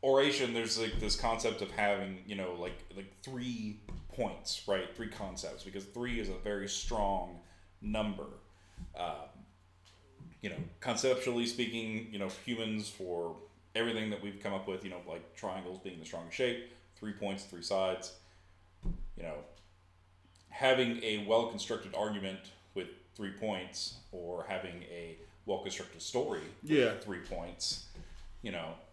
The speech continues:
Speaker 1: is satisfying, I guess, to
Speaker 2: Whoa.
Speaker 1: humans in general. So that's why we, we do it that way.
Speaker 2: Well, also, the thing is that we were actually talking about this in Writers. Shout out to Make Your Story Matter, Abby Evans. Uh,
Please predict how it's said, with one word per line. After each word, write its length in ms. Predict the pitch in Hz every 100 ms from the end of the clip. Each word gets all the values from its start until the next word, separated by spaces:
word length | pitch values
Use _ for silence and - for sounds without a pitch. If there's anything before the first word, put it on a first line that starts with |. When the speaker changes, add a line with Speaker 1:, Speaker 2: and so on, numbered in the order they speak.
| - - - 101
Speaker 1:
is 380 | 95 - - - - - - - - - - - - - - - - - - - - - -
satisfying, 600 | - 127 117 90 - - - - 87
I 60 |
guess, 500 | 95 - - - - - - -
to 160 | 110
Speaker 2:
Whoa. 280 | 185 135 - - -
Speaker 1:
humans 480 | 120 98 80 82
in 160 | 73 92
general. 400 | 98 87 78 -
So 160 | - 107
that's 240 | 107 107
why 320 | - 110 107 107
we, 220 | 104 95 - - - -
we 120 | 120 117
do 200 | 117 107
it 140 | 98 80
that 180 | -
way. 180 | - - - - 175
Speaker 2:
Well, 180 | 220
also, 520 | 202 214 233 220 165 147
the 100 | 156
thing 100 | 156
is 140 | 139
that 100 | 127
we 120 | 120 127
were 160 | 123
actually 200 | 113 123
talking 220 | 120 110
about 140 | 107 98
this 180 | 104 -
in 400 | 98 101 101 107
Writers. 600 | 110 98 101 98 95 98
Shout 280 | - 123 107
out 60 | 104
to 140 | 104
Make 220 | 104 104
Your 60 | 104
Story 220 | 120 98
Matter, 340 | 101 98 95 78
Abby 220 | 98 95
Evans. 420 | 107 98 101 - - - - - -
Uh, 400 | 139 117 107